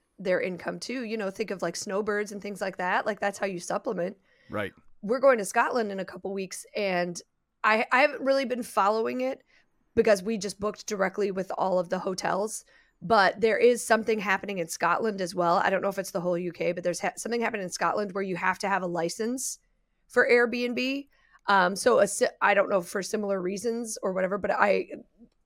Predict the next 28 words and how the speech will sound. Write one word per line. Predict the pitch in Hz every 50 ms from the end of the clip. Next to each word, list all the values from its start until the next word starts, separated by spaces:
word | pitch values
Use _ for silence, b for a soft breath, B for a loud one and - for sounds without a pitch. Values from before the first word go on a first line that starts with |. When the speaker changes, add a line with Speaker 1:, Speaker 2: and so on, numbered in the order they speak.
| _ _ _ _ _ - 220
Speaker 1:
just | 185 - 285 285 285 -
saw, | - 254 233 233
like, | 233 214 214 202
a | 180 175
headline | - - 214 214 208 208 202 190 185 185
yesterday, | 185 175 175 - 196 185 185
and | 180 180
I | 180
looked | 185 185 - -
at | 175
Paul, | - - 190
and | 175
I | 175
was | 180 180
like, | 185 170 - _ -
"I | 196
am | 190 180 170
so | - - - - - - 196 185
glad | 185 175 175 170 175 170 170 175 196 - _ _ _ _ _ _ _ _
we | - 202 220
just | 180 196 180 - 185
booked | - 190 196 190 - - -
direct | 190 180 175 180 170 185 - - - - - - _ _ _ _ _ _ _ _ _
with | - 190 196 190 - -
all | 196 190 196 180
the | 175 190
hotels." | - - 190 180 - 196 170 170 170 165 175 170 170 - _ -
And, | 180 175 165 165 165 170 175 175 -